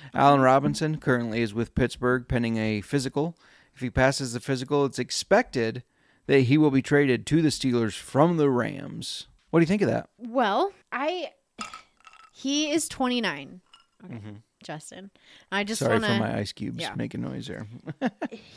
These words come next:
Speaker 2: He, I think we've seen his peak. So for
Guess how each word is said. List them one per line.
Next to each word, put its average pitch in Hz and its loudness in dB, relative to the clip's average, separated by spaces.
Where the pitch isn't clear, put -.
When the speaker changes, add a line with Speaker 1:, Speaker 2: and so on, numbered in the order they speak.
Speaker 2:
He, 349 -2
I 262 0
think 269 -2
we've 311 0
seen 269 -4
his 277 0
peak. - -4
So 269 4
for 285 -2